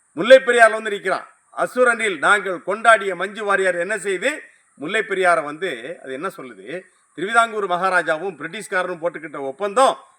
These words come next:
தொள்ளாயிரத்தி தொண்ணூத்தி ஒன்பது வருஷத்துக்கு காலாவதி ஆகி போச்சு. அவனும் போயிட்டான், இவனும் போயிட்டான், ஆனா நாங்கள் ஆபத்தில் இருக்கிறோம் என்று சொல்லி மஞ்சு வாரியாருக்கு வசனத்தை கொடுத்து என்ன செஞ்சிருக்கிறாங்க? கோபியை வச்சு எழுத வச்சு அந்த மஞ்சு வாரியாரை பேச வச்சிருக்கிறாங்க. என்ன? எம்புரான் திரைப்படத்தை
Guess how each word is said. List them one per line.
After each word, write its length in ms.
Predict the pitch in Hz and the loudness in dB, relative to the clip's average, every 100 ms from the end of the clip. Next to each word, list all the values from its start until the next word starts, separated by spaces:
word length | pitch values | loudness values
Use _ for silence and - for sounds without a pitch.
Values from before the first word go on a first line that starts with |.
| _ 135 | _ -4
தொள்ளாயிரத்தி 520 | 175 240 233 214 196 | 4 4 4 -6 -8
தொண்ணூத்தி 320 | 190 185 180 | -6 -6 -6
ஒன்பது 180 | 170 165 | -6 -6
வருஷத்துக்கு 480 | 165 170 185 185 180 | -6 -8 -10 -8 -8
காலாவதி 360 | 147 196 214 196 | -2 0 2 2
ஆகி 100 | 180 | 0
போச்சு. 480 | 160 151 131 147 190 - _ _ | -2 -12 -10 -6 -6 -8 _ _
அவனும் 400 | - 139 196 214 | -8 -4 -4 -4
போயிட்டான், 320 | 196 190 190 175 | -4 -2 -2 -2
இவனும் 300 | 180 202 170 | -2 -4 -4
போயிட்டான், 440 | 160 160 220 185 - - - | -2 2 2 2 -2 -18 -14
ஆனா 200 | 131 131 | -12 -10
நாங்கள் 340 | 123 123 120 143 | -10 -10 -6 -6
ஆபத்தில் 340 | 151 - 123 | -8 -12 -14
இருக்கிறோம் 400 | 113 104 107 101 _ | -14 -16 -18 -18 _
என்று 200 | 127 120 - | -16 -16 -12
சொல்லி 260 | 165 240 160 - _ - | -6 -4 -4 -10 _ -8
மஞ்சு 260 | 170 208 | -6 -2
வாரியாருக்கு 500 | 202 170 156 139 123 120 | 2 2 2 -2 -4 -8
வசனத்தை 320 | 185 170 135 | -6 -6 -6
கொடுத்து 240 | 131 135 139 | -12 -8 -6
என்ன 100 | 170 | -6
செஞ்சிருக்கிறாங்க? 580 | 165 151 143 151 143 131 113 - _ - - | -6 -8 -8 -6 -4 -2 -6 -8 _ -20 -12
கோபியை 300 | 139 160 156 | -8 -6 -6
வச்சு 220 | 123 - 151 | -8 -10 -6
எழுத 240 | 135 156 | -6 -4
வச்சு 280 | 135 127 220 285 - - | -6 -8 -8 -10 -12 -14
அந்த 140 | 127 | -10
மஞ்சு 220 | 127 160 165 | -8 -4 -2
வாரியாரை 320 | 131 120 139 | -2 -2 -6
பேச 180 | - 165 160 | -4 -2 -2
வச்சிருக்கிறாங்க. 560 | 117 87 95 - 90 - _ _ _ _ _ _ - | -8 -10 -16 -16 -18 -18 _ _ _ _ _ _ -10
என்ன? 120 | 143 120 - | -6 -6 2
எம்புரான் 500 | 147 233 240 220 170 | 4 6 10 10 10
திரைப்படத்தை 600 | 185 220 170 190 170 214 | 6 6 6 2 2 2